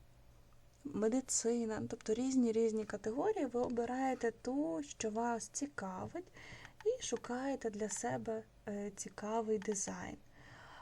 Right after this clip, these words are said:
Далі, коли ви вже такий дизайн обрали,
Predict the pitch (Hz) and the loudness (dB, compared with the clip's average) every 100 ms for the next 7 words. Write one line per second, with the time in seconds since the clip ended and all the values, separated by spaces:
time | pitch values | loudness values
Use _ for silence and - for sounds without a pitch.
0 | - 226 285 392 294 240 240 262 240 214 | -10 -2 2 2 2 0 0 2 0 0
1 | 220 - 208 240 240 214 202 208 208 196 | -2 -4 -4 -2 -2 -2 -2 -2 -2 -4
2 | - 277 202 196 196 208 233 294 | -4 -4 -2 -4 -4 -2 0 0